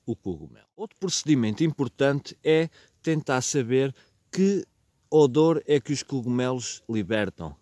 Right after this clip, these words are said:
Existem cogumelos que libertam, que é possível sentir o seu odor a alguns metros de distância.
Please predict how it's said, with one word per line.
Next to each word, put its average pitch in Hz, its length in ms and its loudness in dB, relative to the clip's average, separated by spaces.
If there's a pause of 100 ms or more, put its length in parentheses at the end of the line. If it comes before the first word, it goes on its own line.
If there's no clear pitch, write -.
(800)
Existem 151 460 -2
cogumelos 143 560 0
que 160 140 -2
libertam, 127 420 2
que - 80 -4
é 156 60 2
possível 123 400 -2
sentir 131 400 -4
o 120 40 -2
seu 135 240 0
odor 131 320 0
a 123 40 0
alguns 123 340 -2
metros 123 380 -6
de 117 120 -2
distância. 82 680 -10